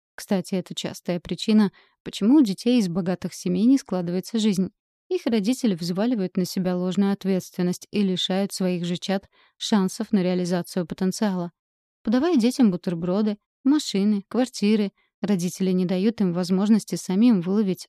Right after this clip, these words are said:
золотую рыбку. Тогда нарушаются духовные законы, и дети превращаются в ментальных инвалидов. У Творца план простой. Каждое его творение каждый день должно чего-то достигать.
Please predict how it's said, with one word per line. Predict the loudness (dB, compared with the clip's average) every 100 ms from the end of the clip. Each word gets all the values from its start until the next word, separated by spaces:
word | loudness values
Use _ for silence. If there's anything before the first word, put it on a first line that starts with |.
| -8
золотую | -4 -2 -4 -2 0
рыбку. | 2 0 -4 -8 -8 _ _ _
Тогда | -6 -2 2
нарушаются | 2 2 -2 -4 -4 -4
духовные | -6 -4 -2 0 0
законы, | -2 -4 0 2 0 -2
и | -4
дети | -2 -2 -2 -2
превращаются | -4 -4 -4 -4 -2 -4 -2 -2
в | 0
ментальных | 0 0 -2 -2 0
инвалидов. | 2 2 0 -4 -6 -12 _ _ _ _ _ _ _ _ _ _ _ _ _ _ _ _ _
У | 0
Творца | 2 0 -2 -4 -4 -4 -6 _ _ _
план | 0 0 0
простой. | -4 -4 -2 -2 -4 -10 _ _ _
Каждое | -2 0 0 0 0
его | -2
творение | -4 -4 0 0 0 -2 -2
каждый | -2 0 0 0
день | 2 2 4
должно | 2 0 -2 0 0
чего-то | -2 -2 -2 -2
достигать. | -4 -6 -4 -4 -4 -6 -16